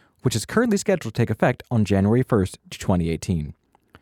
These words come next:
Trump first announced in July that the Obama-era decision to allow transgender recruits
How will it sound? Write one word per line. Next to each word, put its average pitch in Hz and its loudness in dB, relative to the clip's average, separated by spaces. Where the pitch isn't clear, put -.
Trump 185 -2
first 156 0
announced 101 -2
in 110 0
July 98 0
that 98 -2
the 104 0
Obama-era 104 2
decision 98 -2
to - -6
allow 92 2
transgender 101 0
recruits 87 -2